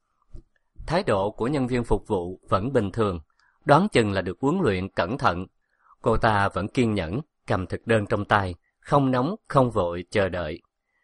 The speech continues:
Nhìn cách ăn mặc của mấy vị khách này, liền biết là không có tiền. Tới nơi này chắc là đi nhầm,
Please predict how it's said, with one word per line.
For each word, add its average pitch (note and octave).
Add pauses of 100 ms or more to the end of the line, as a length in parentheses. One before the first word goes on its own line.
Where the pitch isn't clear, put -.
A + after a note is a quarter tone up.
(280)
Nhìn A#2+
cách -
ăn C3+
mặc G#2+
của A2
mấy C#3+
vị A2
khách -
này, G2 (200)
liền G2+
biết B2 (140)
là G2
không G#2
có C3
tiền. F#2+ (960)
Tới E3
nơi D3
này G2
chắc -
là G#2
đi A2
nhầm, G2+